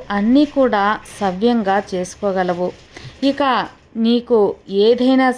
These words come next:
సరే ఒకటి జరగాలి అనుకున్నప్పుడు ఓపికగా ఉండటం నేర్చుకో. కోపంతో నాశనం అనేది జరుగుతుంది. అలా కాకుండా ఓపికతో ఉంటే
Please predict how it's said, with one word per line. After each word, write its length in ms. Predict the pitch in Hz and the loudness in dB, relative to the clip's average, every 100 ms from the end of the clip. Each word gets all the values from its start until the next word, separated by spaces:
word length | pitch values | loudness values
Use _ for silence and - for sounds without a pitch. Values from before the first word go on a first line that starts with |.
| 240 | 0
సరే 240 | 196 190 208 - _ _ - - 269 | 0 0 0 -4 _ _ -20 -8 -4
ఒకటి 240 | 277 285 277 208 | -2 0 0 0
జరగాలి 480 | 214 233 247 277 269 240 | 0 0 0 2 2 2
అనుకున్నప్పుడు 600 | 220 220 214 208 220 240 254 190 - 185 | -2 -4 -4 -4 0 2 4 2 -2 -4
ఓపికగా 460 | 185 240 240 226 226 202 | -2 -2 -2 0 0 0
ఉండటం 340 | 185 185 208 220 190 | -2 -4 -2 -2 -2
నేర్చుకో. 420 | 180 180 190 180 - _ _ _ - _ - | -4 -6 -6 -6 -6 _ _ _ -20 _ -2
కోపంతో 540 | 311 330 359 381 359 294 277 277 220 226 | 2 4 4 0 2 2 4 2 0 -2
నాశనం 420 | 214 226 269 277 | 0 2 4 4
అనేది 260 | 262 226 214 208 | 2 0 -2 0
జరుగుతుంది. 580 | 202 202 202 196 190 185 180 _ - | 0 0 -4 -4 -4 -4 -6 _ -12
అలా 160 | 180 185 185 | -8 -8 -6
కాకుండా 420 | 180 175 214 220 247 214 - 185 185 | -8 -6 -4 -2 0 -2 -4 -6 -6
ఓపికతో 400 | 190 240 247 240 233 | -4 -2 0 0 0
ఉంటే 220 | 233 269 | -2 -2